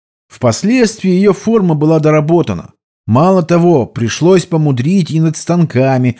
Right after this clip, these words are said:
чтобы наладить поточное производство. Не забыли и о ёмкостях, в которых должен был храниться флас для последующих заправок. Под это дело стали ладить латунные фляжки. Очень удобно.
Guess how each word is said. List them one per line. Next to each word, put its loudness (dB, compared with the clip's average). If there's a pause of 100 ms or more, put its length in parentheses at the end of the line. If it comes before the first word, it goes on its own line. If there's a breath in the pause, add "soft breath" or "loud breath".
чтобы -2
наладить 0
поточное -2
производство. -2 (500)
Не 0
забыли 2
и 0
о 2
ёмкостях, 0
в -16
которых 2
должен 2
был 2
храниться -2
флас -2
для 2
последующих 0
заправок. -2 (180)
Под 2
это 2
дело 2
стали -2
ладить 0
латунные 0
фляжки. -6 (600)
Очень -2
удобно. -2